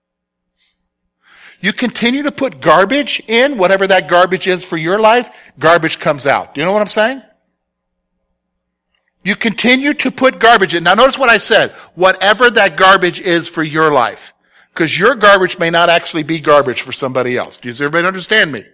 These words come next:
So I can't give you a blanket, "Do not do this." That's the kind of world we live in. "Joe, just tell me what to do, George." No, I'm not gonna tell you what to do. You need to be,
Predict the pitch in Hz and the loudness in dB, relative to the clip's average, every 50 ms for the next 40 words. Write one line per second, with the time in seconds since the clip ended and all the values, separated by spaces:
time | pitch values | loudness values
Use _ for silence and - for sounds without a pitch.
0 | _ _ _ _ _ _ _ _ - - 185 165 165 170 - - - 240 254 247 | _ _ _ _ _ _ _ _ -10 -2 0 0 0 0 -2 -4 -2 0 0 0
1 | - - - - 240 254 240 190 196 196 190 175 165 160 - - 170 180 190 196 | -2 -4 -4 -2 0 0 0 -2 -4 0 2 2 2 2 -2 -4 -4 -2 0 0
2 | 208 196 - 208 196 190 190 - - - - 147 127 180 196 208 214 208 196 190 | -2 -2 0 0 0 0 0 -4 -18 -20 -16 -8 -4 -2 0 0 2 2 4 4
3 | 185 175 - - 185 185 175 143 131 110 - - 151 165 - - 185 196 202 196 | 2 2 0 -4 -4 -2 -2 -2 -4 -4 -4 -4 -6 -6 -6 -6 -6 -4 -2 -2
4 | 190 185 185 185 180 165 170 160 165 160 147 127 - - - 170 - - 302 320 | -2 0 0 -2 -2 -2 -4 -4 -2 -2 -2 -4 -4 -6 -16 -14 -8 -2 -2 -2
5 | 320 220 - 285 262 - - - - - 277 285 262 254 226 220 220 214 214 202 | 0 0 -2 -4 -4 -4 -6 -10 -2 0 0 0 0 0 0 0 0 -2 -2 -4
6 | 160 214 220 226 165 151 143 147 156 - - - - 285 294 - 220 247 302 311 | -6 -6 -8 -8 -8 -6 -6 -6 -6 -8 -10 -14 -6 -6 -4 -2 -2 -4 -2 -4
7 | 302 294 - 349 330 311 - - 277 247 214 180 175 175 170 175 156 135 185 196 | -4 -4 -2 -4 -4 -4 -2 -2 -2 -2 -2 -2 -4 -6 -6 -8 -8 -4 -4 -2
8 | 226 226 - - - - - _ 170 165 240 285 320 320 294 311 277 208 226 254 | -2 -4 -8 -14 -20 -20 -20 _ -8 -6 -6 -4 -4 -6 -6 -6 -8 -6 -4 -2
9 | 247 240 202 | -2 -2 -2